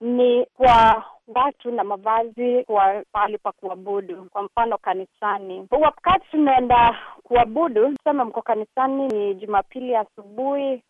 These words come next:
wewe umekuja umechelewa kanisani, vazi ume-, u-, umevaa si la kanisani. Yaani, kuna mavazi, kila mavazi ina pahali pake. Kuna mavazi ya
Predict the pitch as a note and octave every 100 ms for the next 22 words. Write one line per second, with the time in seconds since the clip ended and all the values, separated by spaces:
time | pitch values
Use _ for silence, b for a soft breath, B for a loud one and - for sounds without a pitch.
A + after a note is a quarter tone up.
0 | _ C4+ E4 C#4+ - A3 F#3 G3 G3+ G3
1 | G#3+ G3+ G3 - G3 G3 _ A3 G3 F#3
2 | F3+ G3 G3+ A3+ C4+ C#4 C#4 B3 G#3+ G#3+
3 | G3 - A3 G#3+ G#3+ _ - G#3 G3 F#3+
4 | A3+ B3 B3 B3+ - _ _ E4 B3+ A3
5 | A3 G#3 G3+ B3+ A3+ G#3 G3 b b D#4
6 | E4 B3+ - - C#4 C4+ C4+ B3+ C4+ E4
7 | D#4 C4+ - F#4 C4 A3 B3 C4 A#3 G#3
8 | F#3+ G#3 G3 G3 - A3+ G#3+ F#3+ - G#3+
9 | G3 F#3 G3 F#3+ G#3 F#3+ F3+ F3+